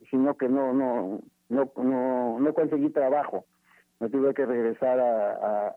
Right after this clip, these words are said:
a, a Ica. En Ica,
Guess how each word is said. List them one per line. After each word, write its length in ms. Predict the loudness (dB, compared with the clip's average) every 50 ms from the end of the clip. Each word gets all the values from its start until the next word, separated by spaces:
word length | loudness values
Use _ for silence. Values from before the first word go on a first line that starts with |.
| -6
a, 100 | -4 -2
a 80 | 0 2
Ica. 420 | 2 0 -2 -4 -8 -12 -12 -12 -16 _ _ _ _ _ _ _ _ _ _ _ _ _ _ _ _
En 340 | -6 -4 -2 0 2 2 2
Ica, 280 | 0 0 0 2 2